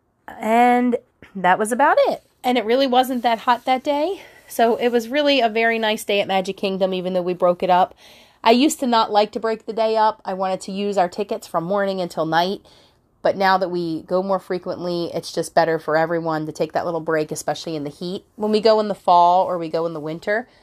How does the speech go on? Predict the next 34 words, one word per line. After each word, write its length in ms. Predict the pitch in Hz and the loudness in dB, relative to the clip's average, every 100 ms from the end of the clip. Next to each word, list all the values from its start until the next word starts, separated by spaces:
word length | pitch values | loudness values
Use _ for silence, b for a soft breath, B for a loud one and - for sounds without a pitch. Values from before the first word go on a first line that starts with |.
| b b | b b
we 120 | - 214 | -10 -6
tend 260 | 220 190 | -2 -2
to 40 | 165 | -4
stay 300 | - 180 202 | -2 2 2
longer 580 | 233 247 254 262 269 240 | 2 2 2 0 0 -4
because 280 | 214 - 190 | -10 -10 -10
the 120 | 160 | -8
he-, 160 | 160 - | -10 -10
you 160 | 165 | -10
know, 100 | 165 | -8
the 100 | 139 | -8
heat 220 | 151 214 180 | -6 -4 -2
is 100 | 170 | 0
not 120 | 175 | 0
a 60 | 156 | 0
factor. 540 | 175 165 - 202 208 - - _ _ _ _ _ - - | 0 0 -2 -4 -4 -10 -20 _ _ _ _ _ -8 0
But 120 | 208 | 0
we 80 | 233 | 2
did 200 | 226 240 | 2 2
enjoy 340 | 220 208 202 | 2 0 0
our 140 | 180 170 | 2 2
day 400 | 165 160 175 202 b b b b b | 2 0 -2 -6 b b b b b
and 220 | 196 196 | -4 2
definitely 340 | 233 - 226 | 4 4 0
didn't 180 | 208 208 | -2 -4
want 100 | 196 | -4
to 100 | 190 | -6
stress 300 | - 196 196 | -4 -4 -2
everyone 360 | 190 185 185 180 | -4 -4 -4 0
out 280 | 175 175 170 | 2 4 2
or 80 | |
make 180 | 160 160 | -2 -6
anybody 300 | 165 165 160 | -6 -6 -10
sick 420 | 151 - 165 _ | -8 -6 -6 _